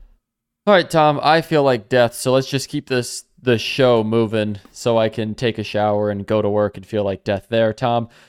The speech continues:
there's only one more thing we have to talk about this week. That is, of course, the sound of the week. Uh, I do not believe you have any sound this week, but to make up for it, I, of course, came equipped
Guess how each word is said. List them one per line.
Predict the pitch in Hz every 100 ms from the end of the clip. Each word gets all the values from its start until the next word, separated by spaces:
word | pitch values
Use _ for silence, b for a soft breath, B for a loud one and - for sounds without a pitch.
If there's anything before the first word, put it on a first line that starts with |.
| b
there's | 143
only | 147 143
one | 151
more | 143
thing | 135 127 123
we | 113 117
have | 110
to | 107
talk | 120 113
about | 107 110 110
this | 110 -
week. | 110 104 _ b b
That | 117 117
is, | 107 101
of | -
course, | 107 104 101 - - b b -
the | - 104 92 -
sound | - 131 156 170 123 107
of | 110 104
the | 98
week. | 107 104 - -
Uh, | 98 95
I | 110
do | 110
not | 123 123
believe | 117 113 104
you | 110 127
have | 123 110
any | 104
sound | 98 107 104 104
this | -
week, | 113 107
but | 151 -
to | 175
make | 190 160
up | 139
for | 135 127
it, | 123
I, | 131
of | 117
course, | - 113 104 -
came | 123 104
equipped | 101 113 98